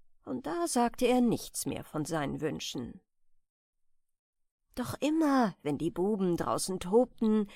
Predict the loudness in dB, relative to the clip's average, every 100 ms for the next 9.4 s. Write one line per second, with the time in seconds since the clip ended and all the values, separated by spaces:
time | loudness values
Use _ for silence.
0 | -12 0 0 0 0 0 0 0 -2 0
1 | -2 0 0 0 -2 0 0 0 -4 -6
2 | -4 -6 -4 -2 -2 -2 -4 -2 -2 0
3 | 0 0 0 0 2 0 -6 -14 -10 -4
4 | -2 0 -2 -2 -4 -4 -2 0 0 0
5 | 0 0 -2 -8 -12 -12 -18 _ -20 _
6 | -20 -20 -20 -20 -20 _ _ _ _ _
7 | -8 -6 -2 -2 0 0 0 0 -6 -10
8 | -2 2 4 4 2 0 0 2 4 4
9 | 2 0 -6